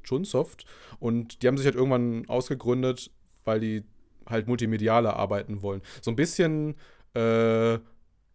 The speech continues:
verglichen so der Joachim Kaps-Move, der halt ja auch irgendwann von Kaisen-Manga weggegangen ist und Tokipop gegründet hat, weil Kaisen keinen Bock hatte auf Anime.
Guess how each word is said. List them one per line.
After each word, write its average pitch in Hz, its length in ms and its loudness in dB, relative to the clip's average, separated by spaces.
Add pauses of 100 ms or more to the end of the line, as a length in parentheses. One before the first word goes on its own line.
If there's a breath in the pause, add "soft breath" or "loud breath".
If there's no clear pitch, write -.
(880)
verglichen 127 720 0
so 120 220 4
der 113 280 4
Joachim 123 400 4
Kaps-Move, - 580 -4
der 110 140 2
halt 117 140 2
ja 110 80 2
auch 117 100 0
irgendwann 104 300 -2
von 104 160 -4
Kaisen-Manga 113 640 -2
weggegangen 113 400 0
ist 104 100 -4
und 104 140 -6
Tokipop 120 420 -6
gegründet 110 360 -4
hat, 110 220 -6 (280 loud breath)
weil 110 100 2
Kaisen 110 320 4
keinen 107 200 -2
Bock 110 160 0
hatte 110 200 0
auf 98 140 -2
Anime. 95 400 -4